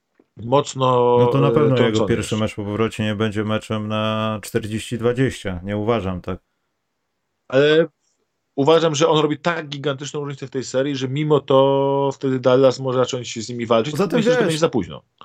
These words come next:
Speaker 1: Że to będzie w stanie dwa zero albo trzy jeden dla Jazz. I dlatego myślę, że,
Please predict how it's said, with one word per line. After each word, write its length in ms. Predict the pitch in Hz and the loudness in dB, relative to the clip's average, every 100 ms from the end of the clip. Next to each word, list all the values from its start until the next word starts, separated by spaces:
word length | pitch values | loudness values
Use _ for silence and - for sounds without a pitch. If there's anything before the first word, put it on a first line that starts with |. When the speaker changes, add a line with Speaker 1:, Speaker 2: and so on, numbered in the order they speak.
| - - - | -20 -20 -12
Speaker 1:
Że 100 | 117 | -4
to 120 | 143 | -4
będzie 160 | 139 - | -4 -10
w 60 | 139 | -4
stanie 200 | 143 139 _ 147 147 _ _ - _ | -4 -4 _ -4 -4 _ _ -20 _
dwa 300 | 117 117 147 | -6 2 2
zero 520 | 139 147 147 143 143 143 | 4 2 4 4 2 2
albo 640 | 123 117 123 123 123 120 | 0 0 2 4 4 2
trzy 220 | - 135 | -2 0
jeden 520 | 135 139 131 131 131 120 | 2 2 4 2 0 -4
dla 600 | 120 117 117 117 117 110 | -2 0 2 0 0 -2
Jazz. 260 | 90 69 - | -6 -12 -6
I 60 | |
dlatego 500 | 113 117 143 143 135 143 | -4 0 4 6 6 4
myślę, 300 | 139 147 147 | 0 2 2
że, 480 | 139 135 139 139 | 4 4 4 4